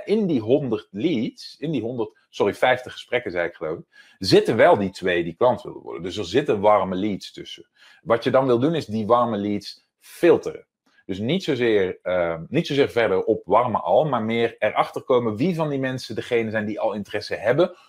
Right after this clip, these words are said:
om ervoor te zorgen dat je alleen met hen daadwerkelijk telefoongesprekken voert. Dat is meer wat we hier doen. We, we zorgen voor een selectie. Oké? En dat maakt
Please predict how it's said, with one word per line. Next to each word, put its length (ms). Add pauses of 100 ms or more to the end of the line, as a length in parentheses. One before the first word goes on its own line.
om 220
ervoor 280
te 80
zorgen 300
dat 120
je 120
alleen 400
met 180
hen 380 (240)
daadwerkelijk 680
telefoongesprekken 880
voert. 600 (200)
Dat 220
is 120
meer 640
wat 180
we 80
hier 200
doen. 260
We, 260
we 400
zorgen 340
voor 120
een 80
selectie. 720 (280)
Oké? 340 (260)
En 160
dat 220
maakt 640